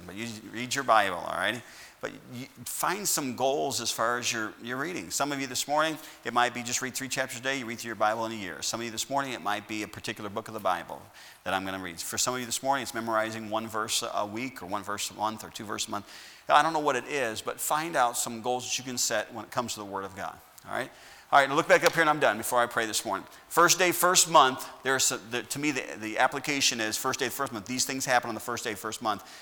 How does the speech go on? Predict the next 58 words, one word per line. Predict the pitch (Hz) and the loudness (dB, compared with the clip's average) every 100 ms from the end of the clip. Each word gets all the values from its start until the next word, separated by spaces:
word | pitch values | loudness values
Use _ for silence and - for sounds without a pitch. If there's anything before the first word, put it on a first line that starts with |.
| - | -14
the | 107 | -8
beginning | 101 110 110 | -2 -2 0
of | 104 | -2
the | 104 | -4
year. | 98 87 76 - - | -4 -6 -8 -16 -8
There's | 123 | -4
some | 120 | -2
things | 120 120 113 | -4 -8 -6
we | |
need | 117 107 | -8 -6
to | |
set | 95 98 | -4 -4
some | - 95 | -4 -8
goals | 90 87 | -6 -6
for. | - 82 - - - - | -6 -8 -12 -18 -20 -14
Church | - 143 | -4 -2
family, | 156 147 | 0 2
I | 170 | 2
wanna | 190 | 2
talk | - 147 135 | 2 2 2
to | 143 | -2
you | |
in | 127 | -2
the | |
morning | 120 123 123 | -2 -2 -2
service | 120 - 123 123 | 0 0 0 0
this | 120 117 | -2 -2
morning | 113 107 | -2 -2
on | 101 | -2
how | 98 - 139 131 139 - | -4 0 2 2 0 -6
to | 110 | -6
reach | 101 110 - | -6 -4 -4
your | 101 90 | -6 -4
goals. | 101 90 78 - | 0 0 -2 -6
I'm | 104 | -6
gonna, | 117 110 | -8 -6
Lord | 113 113 | -6 -4
permitting, | 117 98 | -6 -6
talk, | 120 107 - | -6 -6 -2
talk | 117 | -2
about | 110 107 | 0 -2
that | 95 | -4
for | 113 | -6
just | - | -6
a | |
little | 104 98 | -6 -6
bit, | 98 92 - - - - | -4 -6 -8 -20 -20 -6
uh, | - 98 | 0 0
during | 104 | 0
the | 101 | -2
morning | 104 98 | -2 -2
service. | - 101 90 - | 0 0 -2 -4
So | 117 | -2
really, | 139 131 | -2 0
the, | 85 | -2
all | 82 - 139 151 | -4 -4 -2 0
morning | 127 113 110 101 | 0 -2 -2 -2
long, | 82 78 | -4 -4